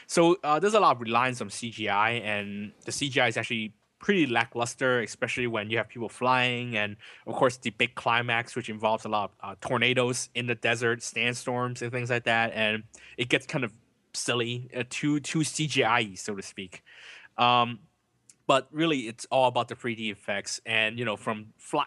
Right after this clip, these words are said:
daggers flying in your face, or Jet Li's ribbon, his hair popping out, or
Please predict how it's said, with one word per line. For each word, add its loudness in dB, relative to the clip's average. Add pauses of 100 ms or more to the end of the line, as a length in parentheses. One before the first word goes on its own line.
daggers 2
flying -2
in -8
your -6
face, -2
or -2 (240)
Jet 0
Li's -8
ribbon, 0
his -6
hair 2
popping 0
out, -2
or -2